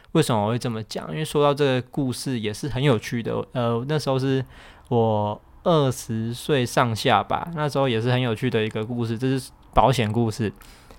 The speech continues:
那我简单带过，就是那时候我也想要当保险，从事保险人员，所以去考保险，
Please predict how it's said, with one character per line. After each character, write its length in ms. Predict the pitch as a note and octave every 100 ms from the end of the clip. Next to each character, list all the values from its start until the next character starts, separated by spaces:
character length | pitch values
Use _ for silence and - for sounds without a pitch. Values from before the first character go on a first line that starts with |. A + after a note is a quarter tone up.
| - - _ -
那 300 | C#3 B2+ A#2
我 100 | A#2
简 240 | A#2 G#2+
单 220 | A2 A2+
带 180 | A#2 A2
过， 220 | A#2 G#2+
就 100 | A2+
是 100 | B2
那 140 | C3+ C3
时 80 |
候 100 | B2
我 160 | A#2 A2+
也 120 | A2+
想 200 | A2 G#2
要 400 | G#2+ A2 G#2+ G#2+ - -
当 240 | B2+ B2 B2
保 180 | A2 B2+
险， 300 | A#2+ G#2 -
从 200 | - A#2+
事 380 | B2+ D3+ C#3+ A#2 -
保 160 | A#2
险 180 | B2 A#2
人 200 | F#2+ G2
员， 240 | A2+ E2 -
所 180 | C3+ B2
以 60 |
去 100 | -
考 240 | B2+ A#2 G#2
保 300 | - G#2+ B2+
险， 180 | B2